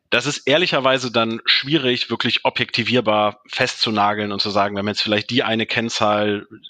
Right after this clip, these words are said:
die ja, total durch die Decke gegangen ist. Ich weiß, die I N G nutzt da gerne die, äh,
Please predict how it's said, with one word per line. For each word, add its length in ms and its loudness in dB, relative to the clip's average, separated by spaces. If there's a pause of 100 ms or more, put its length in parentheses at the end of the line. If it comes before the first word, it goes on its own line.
(200)
die 460 -2 (220)
ja, 180 2
total 320 -2
durch 120 -4
die 100 -2
Decke 260 0
gegangen 400 -2
ist. 280 -4 (400)
Ich 140 0
weiß, 180 2
die 80 -2
I 120 2
N 80 0
G 180 0
nutzt 300 -2
da 80 2
gerne 360 0
die, 320 -2
äh, 420 -4